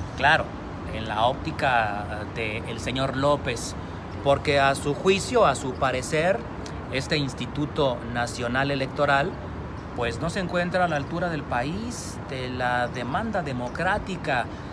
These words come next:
del tiempo que hoy vive este México que vive, según él, una transformación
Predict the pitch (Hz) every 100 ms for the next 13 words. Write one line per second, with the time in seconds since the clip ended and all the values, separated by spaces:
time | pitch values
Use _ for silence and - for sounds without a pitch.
0 | - 156 165 226 254 247 233 196 202 214
1 | 180 220 220 170 113 - - - 170 -
2 | 165 147 165 - 165 - 127 110 - -
3 | - - - 123 120 175 151 120 - 117
4 | 127 190 220 285 359 - - - - -
5 | - - 131 147 139 120 113 113 113 -
6 | 117 113 107 135 139 139